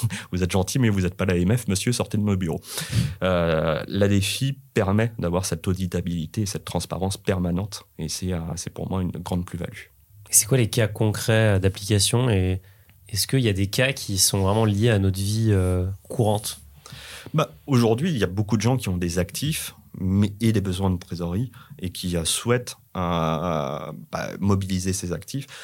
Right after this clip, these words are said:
Speaker 1: C'est quelque chose qui est assez peu utilisé, malheureusement. Euh, en France, on n'a pas cette culture financière, et donc, euh, à moins d'être dans des milieux,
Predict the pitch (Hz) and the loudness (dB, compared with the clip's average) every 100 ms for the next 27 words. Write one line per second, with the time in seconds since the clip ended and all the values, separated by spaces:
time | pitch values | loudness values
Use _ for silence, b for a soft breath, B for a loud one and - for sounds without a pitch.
0 | B B B - 123 120 151 202 - 269 | B B B 0 2 2 0 0 -2 -4
1 | - 110 107 101 - _ _ - 143 - | -6 -2 0 -2 -8 _ _ -2 -2 0
2 | - 160 - _ - 175 156 - 131 123 | -2 -4 -6 _ 2 4 4 0 -2 0
3 | 117 123 127 123 - 101 101 113 110 104 | 0 2 2 2 0 0 4 4 4 4
4 | 113 113 110 87 87 85 85 85 90 92 | 2 2 0 -2 0 0 -2 -2 -4 -4
5 | - 113 92 90 110 107 95 - 92 - | -2 -2 -2 -4 -2 -2 -4 -6 -8 -6
6 | 92 - 90 90 - 104 101 101 B B | -8 -4 -4 -4 -2 -2 -4 -8 B B
7 | B 90 92 95 - 90 85 - 95 95 | B -6 -4 -4 -2 0 0 0 0 2
8 | 101 107 110 92 90 90 87 87 87 92 | 4 4 4 2 0 -2 -2 -2 -2 -2
9 | 95 98 101 | -2 0 0